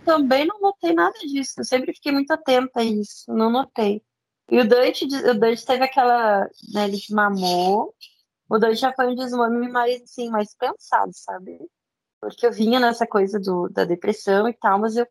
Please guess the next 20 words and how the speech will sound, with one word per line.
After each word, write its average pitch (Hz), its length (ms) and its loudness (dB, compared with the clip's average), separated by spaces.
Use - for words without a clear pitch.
queria 247 340 -4
muito 226 440 0
amamentar 220 500 2
ele 202 120 0
até 202 140 -6
dois 208 300 0
anos 185 460 0
e - 60 -20
tal. 170 180 -4
E, 208 300 4
e 220 100 4
aí 214 240 2
eu 233 140 4
viajei 226 720 2
a 247 100 2
cu-, 214 300 -2
a, 190 360 0
a 180 100 -10
fazer 185 300 -2
um 185 100 -4